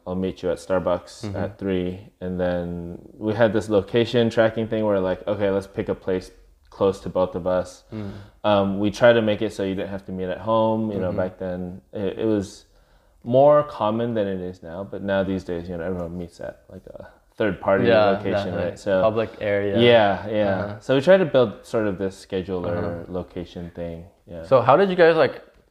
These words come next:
Speaker 2: like, what was the first thing that you guys did to, like, like, what was step one for starting it?
Speaker 1: Yeah. So, uh,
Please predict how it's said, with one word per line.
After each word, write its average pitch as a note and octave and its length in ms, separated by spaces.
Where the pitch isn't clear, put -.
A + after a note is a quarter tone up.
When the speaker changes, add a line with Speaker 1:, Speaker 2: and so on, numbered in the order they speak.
Speaker 2:
like, A#2+ 160
what C3 100
was D3+ 100
the C#3 60
first B2 300
thing A#2 140
that G2 120
you F#2+ 60
guys F#2 200
did - 280
to, - 80
like, E2+ 180
like, G#2 120
what - 100
was - 120
step G#2 240
one G2+ 240
for - 100
starting - 320
it? - 100
Speaker 1:
Yeah. B2 400
So, A2 460
uh, G2+ 440